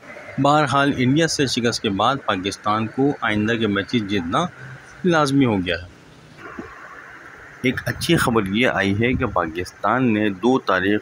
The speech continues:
को होने वाला हांगकांग से मैच यकतरफा मुकाबले के बाद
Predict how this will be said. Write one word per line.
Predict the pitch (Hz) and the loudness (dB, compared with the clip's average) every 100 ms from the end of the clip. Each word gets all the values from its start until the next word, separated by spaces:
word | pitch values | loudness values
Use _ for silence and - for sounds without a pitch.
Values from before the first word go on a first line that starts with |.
| - | -2
को | 107 92 | -4 -2
होने | 90 95 107 | 0 0 2
वाला | 92 90 95 | 0 0 0
हांगकांग | 95 87 87 - 107 107 | 0 -4 -2 -2 0 0
से | - 82 | -2 0
मैच | 87 104 - - - - - - - 107 | 0 -2 -4 -8 -12 -20 -20 -20 -8 -4
यकतरफा | 110 - 131 - 170 | -4 -2 -4 0 0
मुकाबले | 151 - 98 90 87 | 0 0 0 0 0
के | 85 | 0
बाद | 85 110 | 0 0